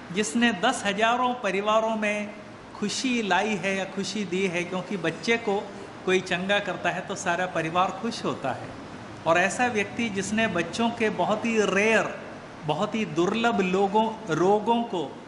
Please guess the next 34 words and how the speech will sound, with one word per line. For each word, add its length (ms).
देखते 420
ही 180
पहचान 600
लिया 280
और 180
जिसके 420
लिए 380
इलाज 360
करके 300
उस 260
बच्चे 380
को 160
एक 200
नया 320
जीवन 460
दिया 260
और 300
उस 200
परिवार 360
को 140
एक 200
नई 180
खुशी 440
दी, 340
उस 240
व्यक्ति 400
का 180
जीवन 520
एक 460
सेकंड 540
के 380
सौवें 600
हिस्से 380
में 280